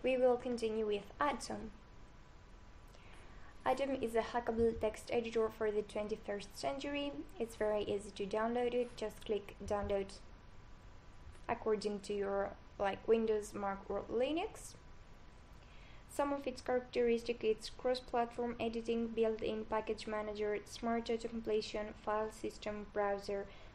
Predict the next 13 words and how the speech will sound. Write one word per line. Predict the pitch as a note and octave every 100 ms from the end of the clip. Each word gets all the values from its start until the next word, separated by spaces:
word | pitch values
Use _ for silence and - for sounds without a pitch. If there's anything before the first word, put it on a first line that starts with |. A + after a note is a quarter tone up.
| -
multiple | A#3+ A#3 A#3+ A#3+
panes, | A#3 G#3+ G#3 G#3 - - -
found | G3+ G#3 G#3+
and | G3+ G3+ -
replace. | F#3+ F#3+ F#3+ F#3+ - - - - - - - - - - - - - - - - - -
The | B3+
page | A#3+ A#3 A3+ - -
has | G#3+ G#3 G#3
a | G3+
beautiful | G3 B3 C#4 D#4+ F4
U | E4
I, | D4+ D4+ E4 F4 - - - - - - - - - - - - - - - -
and | C4 C4+ C4+ C4+